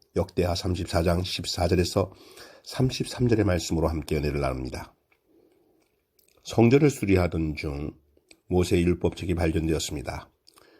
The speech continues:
율법책으로 인해 영적 각성이 일어났고 하나님께 순종할 것을 다짐하는 언약 체결식이 거행되었습니다.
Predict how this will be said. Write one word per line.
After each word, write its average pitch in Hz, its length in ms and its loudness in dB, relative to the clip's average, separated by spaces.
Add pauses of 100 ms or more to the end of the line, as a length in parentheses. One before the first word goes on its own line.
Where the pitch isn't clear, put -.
(280)
율법책으로 107 680 4
인해 80 560 0
영적 85 400 -4
각성이 87 400 -4
일어났고 82 580 -4 (460)
하나님께 95 460 4
순종할 117 680 2
것을 98 240 -2
다짐하는 87 580 0
언약 90 380 2
체결식이 - 880 -2 (200)
거행되었습니다. 78 1000 -4